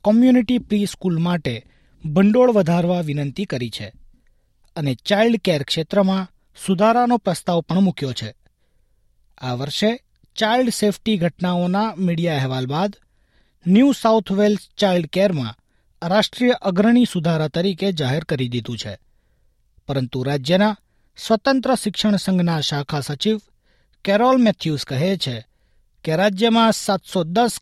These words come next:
કોમ્યુનિટી પ્રી સ્કૂલ લાંબા સમયથી બાળકોને ઉચ્ચ ગુણવત્તાની સંભાળ પૂરી પાડી રહ્યા છે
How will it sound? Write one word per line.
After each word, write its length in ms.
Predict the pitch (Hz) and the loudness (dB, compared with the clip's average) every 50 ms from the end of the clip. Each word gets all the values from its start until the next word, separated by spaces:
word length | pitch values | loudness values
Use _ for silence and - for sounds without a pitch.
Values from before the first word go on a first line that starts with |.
| _ _ | _ _
કોમ્યુનિટી 560 | - 208 226 240 247 240 233 233 185 233 226 | 0 2 4 4 6 6 4 2 2 0 -2
પ્રી 280 | 208 - - 185 190 196 | -2 -4 -4 -4 -4 -4
સ્કૂલ 400 | - - - 139 131 123 117 117 - _ _ _ _ _ _ _ _ _ | -4 -8 -10 -10 -10 -10 -10 -12 -16 _ _ _ _ _ _ _ _ _
લાંબા 360 | 156 165 175 208 220 247 247 226 | -2 0 2 2 4 2 2 2
સમયથી 540 | - - 202 185 196 196 190 - - 180 | 2 0 0 0 0 -2 -2 -4 -4 -4
બાળકોને 680 | 165 160 143 147 185 202 185 - 185 165 143 135 127 127 - _ _ _ _ _ _ _ | -4 -2 -2 0 -2 -2 0 -2 -2 -2 -2 -4 -6 -8 -12 _ _ _ _ _ _ _
ઉચ્ચ 260 | - 226 180 - - 262 | -2 -2 -2 0 0 0
ગુણવત્તાની 680 | 233 214 214 202 202 202 - _ - 180 175 175 160 | 2 2 2 4 4 2 0 _ -2 -2 -2 -2 -2
સંભાળ 460 | 139 - 160 160 156 170 185 208 233 | -4 -2 -2 0 2 2 2 2 2
પૂરી 320 | 202 - - 165 170 208 214 | 0 -2 -4 -4 -2 -2 -2
પાડી 300 | - - 165 151 147 143 | -2 -2 -2 0 0 0
રહ્યા 260 | 131 131 123 120 113 | 0 -2 -4 -6 -8
છે 220 | - - 104 - | -10 -12 -14 -16